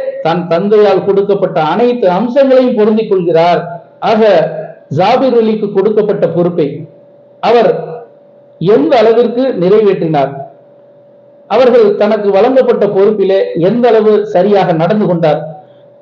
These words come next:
தனக்கு கொடுக்கப்பட்ட இரண்டு பொறுப்புகளில் முதலாவதாக ஒன்று கடனை அடைப்பது. அதை எவ்வாறு அடைத்தார்?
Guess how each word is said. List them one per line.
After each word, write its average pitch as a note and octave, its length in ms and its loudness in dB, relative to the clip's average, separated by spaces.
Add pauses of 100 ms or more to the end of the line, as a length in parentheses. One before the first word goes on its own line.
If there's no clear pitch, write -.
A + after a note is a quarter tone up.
(140)
தனக்கு G#3+ 380 -2
கொடுக்கப்பட்ட A3+ 540 2
இரண்டு G3+ 400 2
பொறுப்புகளில் F#3 600 0
முதலாவதாக G3 760 2
ஒன்று G3+ 340 0 (540)
கடனை G#3 340 0
அடைப்பது. F3 500 0 (400)
அதை A3+ 260 0
எவ்வாறு A#3+ 560 4
அடைத்தார்? F#3 500 0